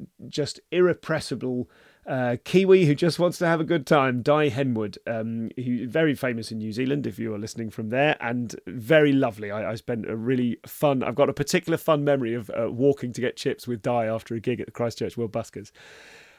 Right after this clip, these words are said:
And, um, he is, he is just absolutely radiating peace at the moment because he has stage four bowel cancer and is gonna come onto the show and talk to us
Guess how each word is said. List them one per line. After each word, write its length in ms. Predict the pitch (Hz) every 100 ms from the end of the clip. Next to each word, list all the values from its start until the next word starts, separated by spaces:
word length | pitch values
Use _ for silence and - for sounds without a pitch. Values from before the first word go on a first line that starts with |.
| _ _
And, 400 | 151 156 147 131
um, 420 | 160 151 151 151 - -
he 520 | 123 170 175 170 - - - _
is, 280 | - 139 113 - -
he 400 | 320 - 135 170
is 120 | 160
just 240 | - 147 -
absolutely 680 | 143 - - 143 131 131 127
radiating 760 | 131 143 175 165 156 147 139 -
peace 500 | 180 147 180 - -
at 140 | 139 -
the 80 | 135
moment 420 | 143 143 151 -
because 440 | 139 147 123 -
he 300 | 127 120 131
has 420 | 107 101 113 110
stage 480 | - - - 123 113
four 480 | - 127 120 113 101
bowel 320 | - 113 110 113
cancer 540 | - 110 - 135 151 - - _
and 300 | 131 131 127 -
is 160 | 127 104
gonna 200 | 120 117
come 220 | 123 120
onto 180 | 113 107
the 80 |
show 300 | 110 139 131
and 180 | - 117
talk 220 | - 160
to 100 | -
us 300 | 139 139 -